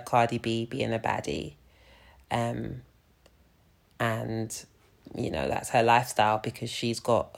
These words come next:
her rich husband who buys her cars that she can't drive. Um,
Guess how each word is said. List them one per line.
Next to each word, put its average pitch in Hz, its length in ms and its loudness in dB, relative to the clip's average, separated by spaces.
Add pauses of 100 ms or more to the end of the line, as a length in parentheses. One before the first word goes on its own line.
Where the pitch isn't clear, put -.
(100)
her 123 460 -2 (600)
rich - 640 -4
husband 127 680 2
who 135 140 -2
buys 123 280 2
her 127 100 2
cars 127 320 2
that 127 120 -4
she - 120 -6
can't 120 240 -2
drive. 127 480 -2 (800)
Um, 135 520 6